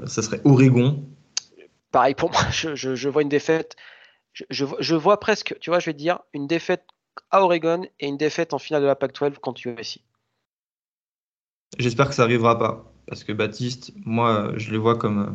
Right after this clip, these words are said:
Speaker 1: des prétendants, et là, on répond à la question, euh, très sérieux au playoff. La chose dont on peut être sûr, bah, maintenant, c'est qu'ils seront dans le top dix de pré-saison, et,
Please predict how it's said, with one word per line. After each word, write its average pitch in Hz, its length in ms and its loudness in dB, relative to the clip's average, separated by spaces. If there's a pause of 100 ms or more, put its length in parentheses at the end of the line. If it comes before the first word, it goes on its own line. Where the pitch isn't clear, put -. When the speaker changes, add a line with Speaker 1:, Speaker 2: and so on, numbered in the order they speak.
(260)
Speaker 1:
des 113 120 -4
prétendants, 113 640 0
et 98 80 2
là, 110 100 2
on 110 80 2
répond 104 240 0
à 101 40 4
la 101 80 4
question, 104 400 0
euh, 101 80 0
très - 180 -2
sérieux 117 260 4
au 117 60 4
playoff. 113 440 2 (1700)
La 123 160 6
chose 143 200 2
dont 143 160 4
on 127 80 -2
peut 135 100 2
être 127 120 2
sûr, 131 360 -4
bah, 110 120 -2
maintenant, 117 360 -2
c'est 131 140 -6
qu'ils 101 120 -6
seront 120 200 -2
dans 113 80 4
le 110 60 0
top 110 160 0
dix 113 160 -2
de 110 80 2
pré-saison, 107 580 -2 (800)
et, 143 340 6